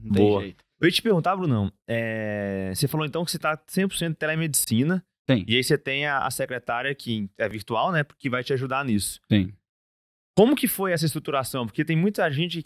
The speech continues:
Speaker 2: quer aprender como entrar no, nesse mundo de telemedicina e, pô, não só ter uma qualidade de vida melhor naquele atendimento, mas também
Speaker 1: Sim.
Speaker 2: poder impactar mais pessoas
Speaker 1: Sim.
Speaker 2: fora do seu raio geográfico, né? Então,
Speaker 1: Uhum.
Speaker 2: eu fazia muita consulta de segunda opinião e eu atendi até o último levantamento que eu tinha feito,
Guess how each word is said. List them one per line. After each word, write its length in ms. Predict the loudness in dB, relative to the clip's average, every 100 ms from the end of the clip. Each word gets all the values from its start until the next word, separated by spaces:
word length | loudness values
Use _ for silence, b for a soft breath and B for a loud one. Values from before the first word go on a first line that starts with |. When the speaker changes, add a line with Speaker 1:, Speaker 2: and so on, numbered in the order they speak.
| -4
Speaker 2:
quer 60 |
aprender 420 | -4 -2 0 0 -2
como 320 | 0 2 2
entrar 500 | 0 -4 -4 -4 -4
no, 600 | -2 0 0 -2 -2 -2
nesse 320 | 0 0 2
mundo 180 | 0 0
de 60 | 0
telemedicina 800 | 0 2 -2 -2 -4 -2 -2 -2
e, 240 | -2 -4
pô, 400 | -2 2 2 0 _ _ _ _ _ 2
não 220 | 4 4
só 240 | 0 -6
ter 160 | -4 -4
uma 100 | -2
qualidade 380 | -2 -2 -4 -6
de 60 |
vida 180 | -4 -4
melhor 560 | -4 -2 0 0 -2 -6
naquele 380 | -6 -4 -4 -4
atendimento, 480 | -6 -4 -4 -4 -4
mas 160 | -4
também 220 | 0 2
Speaker 1:
Sim. 60 | 2
Speaker 2:
poder 420 | 2 2 2 2
impactar 400 | -2 -4 -4 -6
mais 180 | -4 -6
pessoas 420 | -4 -4 0 4
Speaker 1:
Sim. 160 | 6 8
Speaker 2:
fora 100 | 6
do 60 | 4
seu 140 | 2
raio 200 | -2 -4
geográfico, 560 | -4 -2 -2 -2 -4 -8
né? 140 | -8 _ _ _ _ _ -2
Então, 220 | 2 4
Speaker 1:
Uhum. 80 | 2
Speaker 2:
eu 220 | 0 0
fazia 240 | -4 -4 0
muita 520 | 2 4 2 0 -6 _ -2
consulta 580 | 2 2 0 -2 -2 -2
de 80 | -4
segunda 280 | -2 -2
opinião 520 | -4 -2 2 2 2 -2
e 40 |
eu 100 | -6
atendi 420 | -6 -2 -2 -2
até 240 | -2 -4 -4
o 40 |
último 200 | -6 -6
levantamento 320 | -6 -4 -6
que 80 | -6
eu 40 |
tinha 200 | -4 -6
feito, 380 | -4 -2 -2 -4